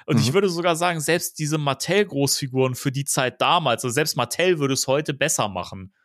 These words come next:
Speaker 2: Ja.
Speaker 1: So, also, oh.
Speaker 2: Ja, und die waren auch, äh, klar, ähm,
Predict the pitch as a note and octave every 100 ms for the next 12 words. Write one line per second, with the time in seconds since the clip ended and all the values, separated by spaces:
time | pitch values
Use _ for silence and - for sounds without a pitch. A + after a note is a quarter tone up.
0 | - A2+ D#2 E2 - - G#2+ F#2 - B2
1 | B2+ C3+ G2+ G#2+ - - - _ - _
2 | _ _ _ _ _ _ _ _ _ A2+
3 | G2 G2 G2 F#2+ F#2 F#2 - F#2+ F2+ E2+
4 | F2 B2+ - - - - E2 F2+ - G3
5 | F2+ E2 E2